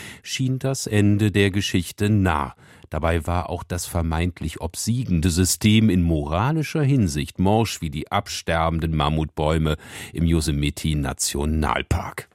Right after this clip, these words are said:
Zahlreiche, schadhafte Anteile des bröckelnden, westlich geprägten Turbokapitalismus hat Bret Easton Ellis in seinem neunzehnhunderteinundneunzig erschienenen Yuppie-Thriller American Psycho ausgestellt.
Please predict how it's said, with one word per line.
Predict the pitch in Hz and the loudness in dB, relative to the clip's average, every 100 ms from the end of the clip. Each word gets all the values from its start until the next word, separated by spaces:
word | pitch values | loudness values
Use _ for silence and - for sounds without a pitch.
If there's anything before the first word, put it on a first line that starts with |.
| _ _ - | _ _ -4
Zahlreiche, | - 98 78 80 - 53 50 - 53 | 0 2 2 0 -2 -6 -6 -8 -4
schadhafte | - 87 92 - 87 - - | 0 2 2 2 -2 0 -2
Anteile | 73 78 - 65 - | -2 -4 -4 -4 -2
des | 82 - | -2 -2
bröckelnden, | - 92 - 92 90 98 101 | 2 2 4 2 4 4 4
westlich | 95 98 - 101 98 | 4 2 0 0 0
geprägten | - - 101 92 - 101 | 0 -2 0 0 0 -2
Turbokapitalismus | - 110 113 95 98 104 101 101 104 101 101 110 104 110 | 0 2 2 0 0 0 0 -2 0 0 0 -2 -2 -2
hat | 104 | -6
Bret | - 101 92 | -4 -4 -4
Easton | 87 - 98 | -6 -4 -2
Ellis | 87 90 87 | -2 -2 0
in | 95 | 0
seinem | 92 95 92 | 0 0 0
neunzehnhunderteinundneunzig | 95 98 95 - 92 95 - 92 92 90 90 - 95 | 2 0 0 -2 0 0 0 0 2 2 0 -2 -4
erschienenen | 87 85 101 104 107 104 | -6 -4 -2 0 2 2
Yuppie-Thriller | 98 90 92 85 - 85 82 80 | 2 0 0 -2 -2 -2 0 0
American | 78 78 78 71 71 90 | -2 -2 -2 -2 -4 -4
Psycho | 95 - 73 - 67 | -2 0 -2 -4 -6
ausgestellt. | 52 71 - - - 76 73 | -6 -6 -4 -2 -2 -2 -4